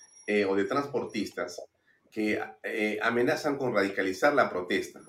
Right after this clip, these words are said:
Hay un segundo día de paro, la cosa no está bien, hay quema de llantas, hay bloqueo de accesos en Cusco, en Juliaca, en diferentes lugares. O sea, la cosa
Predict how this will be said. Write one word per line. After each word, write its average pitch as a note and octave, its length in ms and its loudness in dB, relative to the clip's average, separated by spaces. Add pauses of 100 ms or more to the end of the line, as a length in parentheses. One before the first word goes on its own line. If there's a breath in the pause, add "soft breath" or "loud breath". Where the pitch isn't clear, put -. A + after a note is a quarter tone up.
(140)
Hay B2 160 4
un C3 80 0
segundo G#2 320 2
día G#2 160 4
de A2 80 2
paro, D#3+ 400 8
la G2+ 180 4
cosa A2 260 0
no F#2+ 140 0
está G2+ 240 2
bien, D3 320 4
hay G#2 180 2
quema G2 280 2
de F2 160 -2
llantas, C3 640 4
hay A2+ 160 4
bloqueo G#2+ 380 2
de F#2+ 100 4
accesos - 580 -4 (500 soft breath)
en A2 260 2
Cusco, - 540 6
en G#2+ 140 2
Juliaca, C3+ 560 6
en A2 80 4
diferentes F3+ 400 4
lugares. A#3+ 400 6
O F2+ 80 -2
sea, - 100 2
la G#3+ 160 4
cosa G#3 380 4